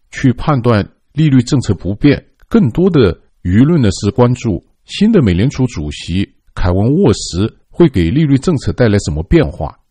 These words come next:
那么杰弗瑞全球经济学家库尔玛今天报告中表示，我们认为沃什领导的美联储在利率方面会更加鸽派。就如果沃什能够很快到位，杰弗瑞预计美联储今年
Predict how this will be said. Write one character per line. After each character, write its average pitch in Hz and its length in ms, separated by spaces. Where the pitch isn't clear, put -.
那 131 80
么 131 80
杰 147 160
弗 175 140
瑞 214 220
全 113 260
球 98 160
经 139 160
济 135 80
学 - 240
家 85 260
库 - 160
尔 190 100
玛 92 240
今 147 180
天 131 140
报 143 160
告 117 80
中 110 220
表 85 180
示， - 260
我 101 140
们 107 120
认 139 160
为 104 200
沃 190 180
什 - 260
领 110 240
导 80 160
的 80 160
美 92 160
联 101 180
储 - 380
在 110 160
利 185 200
率 143 160
方 107 200
面 98 220
会 98 240
更 123 180
加 101 160
鸽 165 220
派。 - 220
就 165 140
如 220 160
果 92 360
沃 185 140
什 117 220
能 120 100
够 143 120
很 80 240
快 113 180
到 139 140
位， 131 360
杰 156 180
弗 151 80
瑞 185 180
预 135 240
计 92 300
美 95 140
联 123 180
储 147 300
今 165 220
年 92 280